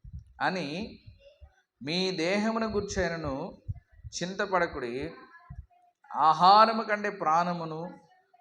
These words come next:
వస్త్రము కంటే దేహమును గొప్పవి కావా? కాబట్టి మీకు ఏమి అవసరమో, మీకు ఏమి కావాలో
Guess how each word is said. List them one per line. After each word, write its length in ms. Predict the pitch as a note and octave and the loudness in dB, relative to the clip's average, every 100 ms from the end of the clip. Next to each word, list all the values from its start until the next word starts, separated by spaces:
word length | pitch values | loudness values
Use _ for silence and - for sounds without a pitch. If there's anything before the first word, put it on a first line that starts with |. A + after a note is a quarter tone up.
| - | -4
వస్త్రము 480 | A2+ F3 - A3 A3 | 2 2 2 0 0
కంటే 600 | A3 G3+ G3 G3 G3+ G3 | 0 0 2 0 0 -2
దేహమును 880 | C#3+ E3+ E3+ F3+ F3 F3 F3 F3+ F3+ F3+ F3+ _ - B2 | 0 0 0 -2 -2 -2 -4 -4 -6 -10 -20 _ -8 0
గొప్పవి 440 | C3+ - E3 D#3+ | 0 0 -2 -2
కావా? 400 | D3+ D3 D3 D3 | -4 0 2 2
కాబట్టి 540 | D3 G3+ A3 A#3+ A#3+ B3 | 2 4 4 2 -2 -4
మీకు 340 | A3+ A3 G3+ | -6 -8 -10
ఏమి 640 | G3+ A3+ B3+ C#4 D#4+ D4+ | -4 0 2 0 -2 -4
అవసరమో, 840 | A#3+ G#3 A#3 - - C4 C4 B3 F#3 E3 F#3 A3+ - - - - _ _ - - _ _ _ _ _ _ _ - | -2 0 0 -2 2 4 2 0 -2 0 0 0 -4 -14 -20 -20 _ _ -20 -20 _ _ _ _ _ _ _ -14
మీకు 300 | C3 D3 D3 | -10 -10 -12
ఏమి 520 | C#3 D3 E3+ A3 A#3+ | -8 -4 -4 -4 -8
కావాలో 760 | A3 F#3+ E3 D#3+ D#3 D3 C#3 | -4 2 4 4 2 0 -2